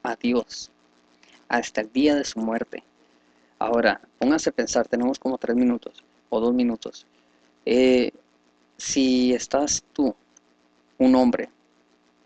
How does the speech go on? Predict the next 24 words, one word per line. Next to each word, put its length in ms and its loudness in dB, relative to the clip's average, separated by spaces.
haciendo 380 0
lo 80 -4
que 120 -4
estés 400 -4
haciendo, 340 -2
llega 300 0
un, 220 0
tu 100 -6
mujer 380 0
y 80 -10
te 160 -8
dice, 360 -2
"Eh, 240 0
vino 240 2
un 100 2
varón", 440 4
<laughs> 600 -10
disculpen, 420 0
"vino 220 8
un 80 2
varón 380 4
de, 360 0
de, 140 0
ah, 200 -4